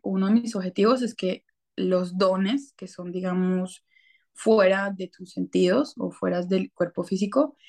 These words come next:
son accesibles a todo el mundo, ¿cierto? Entonces hay personas que son clarividentes, hay personas que son clariaudientes, otros que son más kinestésicos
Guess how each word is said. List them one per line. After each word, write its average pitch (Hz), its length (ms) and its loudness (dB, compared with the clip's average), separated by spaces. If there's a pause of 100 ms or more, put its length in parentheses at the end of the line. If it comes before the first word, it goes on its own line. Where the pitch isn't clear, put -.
(400)
son 190 240 2
accesibles 180 560 -4
a 175 80 -10
todo 180 160 -2
el 160 80 -4
mundo, 156 340 6 (400)
¿cierto? - 560 -2 (480)
Entonces 190 280 0
hay 196 80 4
personas 196 380 -2
que 226 100 -6
son 175 180 -6
clarividentes, 185 1040 0
hay 175 200 -10
personas 185 400 -6
que 180 100 -4
son 170 160 -6
clariaudientes, 180 960 0
otros - 280 -14
que - 100 -14
son 170 300 -6 (300)
más - 180 2
kinestésicos 202 1000 2